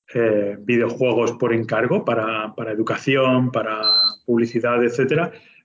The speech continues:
y por otro lado, hacemos videojuegos independientes que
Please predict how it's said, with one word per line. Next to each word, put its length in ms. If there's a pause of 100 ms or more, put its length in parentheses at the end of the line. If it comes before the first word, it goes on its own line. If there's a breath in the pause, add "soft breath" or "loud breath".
(120)
y 100
por 160
otro 180
lado, 560
hacemos 400
videojuegos 520
independientes 720 (120)
que 400